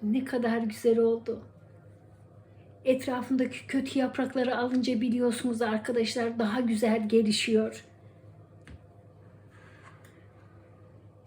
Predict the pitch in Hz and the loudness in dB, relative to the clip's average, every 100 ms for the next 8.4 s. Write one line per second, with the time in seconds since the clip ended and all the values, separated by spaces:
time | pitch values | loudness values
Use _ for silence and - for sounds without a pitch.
0 | - - - - - 254 226 247 247 202 | -20 -20 -20 -20 -8 -6 -4 -4 -4 -4
1 | - 277 240 240 233 226 220 214 214 - | -4 0 2 4 4 4 4 2 0 -4
2 | 220 247 - - - - - - - - | -4 -4 -10 -20 -20 -20 -20 -20 -20 -20
3 | - - - - - - 247 226 226 240 | -20 -20 -20 -20 -14 -4 2 2 2 2
4 | 233 220 220 214 214 - - - 240 220 | 4 4 2 4 0 -4 -12 -6 2 4
5 | 226 214 220 214 220 214 214 - 214 214 | 4 2 4 6 6 4 2 0 0 2
6 | 208 214 220 - - 220 - - - - | 2 0 -2 -4 -6 -8 -8 -14 -20 -20
7 | - - - - - - 220 220 226 220 | -20 -20 -20 -20 -14 -2 4 6 8 6
8 | 214 214 240 | 6 0 -4